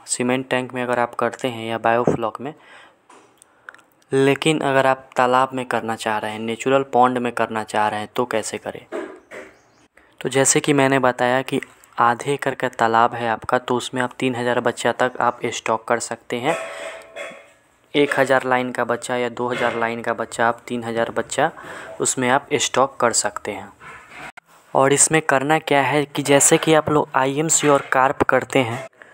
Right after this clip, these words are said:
उसी प्रकार से इसकी भोजन प्रबंधन आपको करना है।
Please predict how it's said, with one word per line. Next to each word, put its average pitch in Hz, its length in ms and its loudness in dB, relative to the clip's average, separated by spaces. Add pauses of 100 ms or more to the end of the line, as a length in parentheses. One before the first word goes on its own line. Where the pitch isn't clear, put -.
(420)
उसी 160 260 2
प्रकार 143 460 2
से 143 280 2
इसकी - 440 -2 (920)
भोजन 139 360 2
प्रबंधन 131 540 -2
आपको 131 340 0
करना 120 380 0
है। 107 200 -10